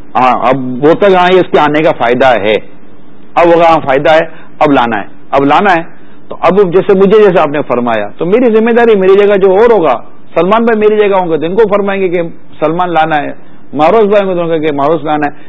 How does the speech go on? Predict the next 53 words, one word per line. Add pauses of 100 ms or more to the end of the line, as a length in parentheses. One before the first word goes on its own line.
(120)
ایک (760)
فلو
کا (100)
ایک
کام
کرنے
کا
ایک (320)
وہ
ہے
نا
کہ
بھائی (300)
اس
کو
کہنا
ہے
تو
میں
نے
اس
کو
کہنا
ہے،
اس
کو
کہنا
ہے،
یہی
پوری
دنیا
کا
سسٹم
اسی
طرح
چل
رہا
ہوتا
ہے، (400)
دعوت
اسلامی (100)
سسٹم
کے
ساتھ
چل
رہی
ہوتی
ہے۔ (840)
اب
انہوں
نے
مجھے
کہا